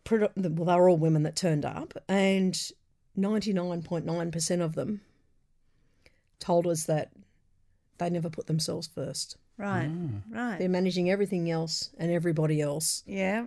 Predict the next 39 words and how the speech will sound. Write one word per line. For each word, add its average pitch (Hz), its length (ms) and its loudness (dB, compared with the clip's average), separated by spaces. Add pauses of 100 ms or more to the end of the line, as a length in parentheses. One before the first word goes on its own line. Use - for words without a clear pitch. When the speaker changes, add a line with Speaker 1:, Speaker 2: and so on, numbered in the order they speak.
Speaker 1:
but 185 180 -2
Speaker 2:
yeah. 208 80 2
Speaker 1:
rarely 185 240 4
have 175 180 2
time 165 280 2
for 165 80 -2
themselves. 160 760 0
So 160 300 2
the 165 140 2
opportunity 165 600 0
to 160 80 -6
come 160 240 -4
and 151 80 0
enjoy 156 240 -2
a 156 60 -2
cocktail 240 600 -2 (540)
was 180 160 0
Speaker 3:
Mm. 208 40 0
Speaker 1:
a 185 40 2
rare 170 220 2
treat - 500 -2 (640)
Speaker 2:
Yeah. 208 160 -4
Speaker 1:
and 170 600 0 (240)
an 175 120 0
opportunity 170 640 0
to 156 540 0
connect - 480 -6 (640)
with 185 160 4
other 175 180 8
Speaker 2:
Yeah, 180 80 4
Speaker 1:
women. 226 320 8
Speaker 2:
that's 180 280 0
right, 220 380 0
yeah. 190 60 2
Speaker 1:
And 196 520 2 (180)
really 220 400 8
what 170 320 0
turned 190 280 4
into 170 540 2